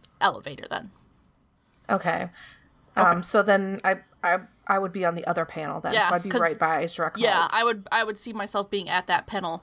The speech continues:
Speaker 1: when I tried to fuck with him.
Speaker 2: Yeah, and then right in the middle against the wall is where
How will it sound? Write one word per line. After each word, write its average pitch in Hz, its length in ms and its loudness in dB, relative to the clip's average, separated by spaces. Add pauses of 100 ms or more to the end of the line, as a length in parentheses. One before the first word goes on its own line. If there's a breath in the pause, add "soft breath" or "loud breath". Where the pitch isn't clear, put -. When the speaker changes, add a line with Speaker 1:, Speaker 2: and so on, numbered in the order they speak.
Speaker 1:
when 190 140 -4
I 170 100 2 (140)
tried 175 260 2
to - 220 -6
fuck - 200 -4
with 202 140 -16
him. - 80 -12 (720)
Speaker 2:
Yeah, - 280 -4
and 196 180 0
then 190 180 0
right 214 200 2
in 220 120 4
the 208 60 2
middle 180 720 2
against 185 400 -2
the 175 80 0
wall 165 460 2
is 156 200 -6
where 156 540 -2